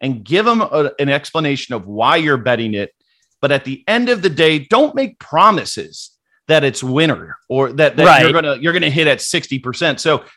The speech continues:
Speaker 1: the product that we built over there is basically compiling most of our R G experts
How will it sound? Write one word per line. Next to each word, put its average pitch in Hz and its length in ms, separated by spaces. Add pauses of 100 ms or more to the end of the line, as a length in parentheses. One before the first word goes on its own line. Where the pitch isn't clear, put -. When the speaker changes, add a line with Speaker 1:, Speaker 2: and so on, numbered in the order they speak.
Speaker 1:
the 160 80
product 240 360
that 202 80
we 180 160
built 170 320
over 135 220
there 143 280
is 120 260
basically 147 920 (200)
compiling 143 1040 (180)
most 147 380
of 196 100
our 185 140
R 156 240
G 135 260
experts 117 680